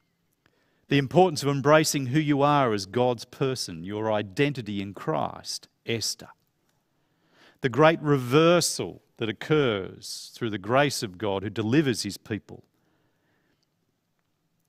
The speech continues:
But more particularly, the reminder that God is at work in everything.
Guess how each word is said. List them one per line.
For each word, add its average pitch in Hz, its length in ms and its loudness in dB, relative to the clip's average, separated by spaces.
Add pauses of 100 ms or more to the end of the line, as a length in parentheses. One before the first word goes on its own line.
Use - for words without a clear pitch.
(640)
But 107 140 -2
more 165 200 4
particularly, 151 680 -4 (1300)
the 123 100 -2
reminder 143 460 2
that 113 300 -8
God 160 320 2
is 160 140 0
at 165 140 -4
work 139 460 -2
in 131 180 -4 (140)
everything. 110 640 -2